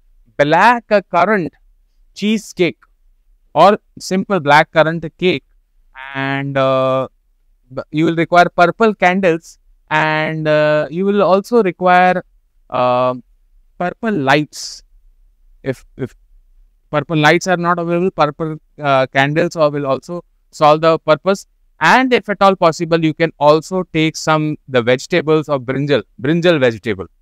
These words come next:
Some brinjal vegetable you can keep. And, um, you, there's a small invocation prayer to Master Merlin. You will say this prayer five times, and you will feel that somehow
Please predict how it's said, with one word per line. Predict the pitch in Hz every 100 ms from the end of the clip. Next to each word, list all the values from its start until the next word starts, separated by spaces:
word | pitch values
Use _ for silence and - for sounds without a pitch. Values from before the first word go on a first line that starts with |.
| _ _ _ _
Some | - 165 175
brinjal | 151 160 170 170
vegetable | 156 - 156 160 156
you | 151
can | 156 151
keep. | - 175 208 _ _ _ -
And, | 139 147 147 151
um, | 147 143 139 135 139 - _ _ _ _ _ _ _ _ _ _ _ -
you, | 185 220
there's | 156 202 202
a | 226 226 220 _
small | - - 190 214 233
invocation | 190 185 226 220 208 202 180
prayer | 160 156 160
to | 151 156 147
Master | 135 135 - 143
Merlin. | 131 147 165 123 131 _ _ _
You | 131
will | 147 160
say | - 175 196
this | 180 180 - _ _ _ _ -
prayer | 156 185 147 127 139 _
five | 135 156 196
times, | 143 120 120 - - _ _ -
and | 131 139 143
you | 156
will | 147
feel | - 196 190
that | 156 143 _ _ _
somehow | _ 170 214 202 185 113